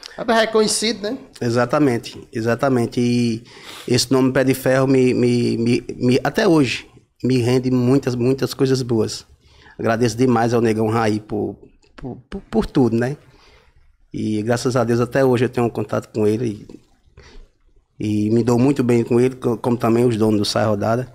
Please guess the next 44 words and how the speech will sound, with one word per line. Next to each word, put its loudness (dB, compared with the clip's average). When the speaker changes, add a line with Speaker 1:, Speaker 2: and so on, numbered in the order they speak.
Speaker 2:
E 2
até 2
hoje 4
esse -2
nome 2
Pé 0
de 0
Ferro 0
me 2
rende 2
bons 0
frutos. -2
E 0
eu 2
quero 0
continuar 0
colhendo 4
esses -2
frutos -2
de, 0
de, -2
da, 0
dessa 2
época 0
que -2
eu, 2
que -6
eu -2
tocava. -4
Speaker 1:
A -6
questão -4
de -2
deixar -2
de -4
usar -2
o 0
nome -2
foi -6
porque -8
tu -6
tinha -8
deixado -8
da -2
música? -6